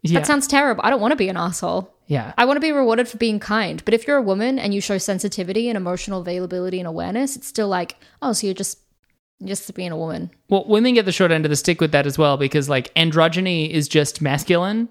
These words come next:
Speaker 1: and so
Speaker 2: Yeah.
Speaker 1: it's fashionable for women to dress androgynous, which just means men's clothes,
Speaker 2: Yeah.
Speaker 1: which isn't the same thing.
Speaker 2: Yeah.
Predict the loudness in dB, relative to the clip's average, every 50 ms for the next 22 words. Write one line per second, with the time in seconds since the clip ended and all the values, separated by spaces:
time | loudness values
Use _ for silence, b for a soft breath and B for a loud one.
0 | _ _ -2 0 0 0 2 2 2 2 2 2 0 0 -2 -4 -4 -4 -2 -2
1 | -2 -2 0 0 0 0 -2 -8 -10 -6 0 0 2 2 2 0 0 0 2 2
2 | 0 0 0 2 2 2 2 0 -4 -10 _ _ _ _ _ -4 0 0 2 2
3 | 2 0 0 0 0 0 2 2 2 2 0 -2 -6 -12 -16 -8 -2 0 0 2
4 | 0 0 -2 -2 0 4 4 4 4 4 0 -2 -2 -2 -2 -2 -4 -4 -2 2
5 | 0 2 2 2 0 0 0 0 0 0 0 0 2 2 2 2 2 -2 -4 -6
6 | -8 -8 -6 -6 -6 -6 -8 -10 -14 _ _ 0 2 2 4 2 2 0 0 0
7 | 0 0 0 0 0 -2 -4 -6 -10 _ _ -4 -2 -2 -2 -4 -14 _ _ -10
8 | -10 -8 -8 -8 -12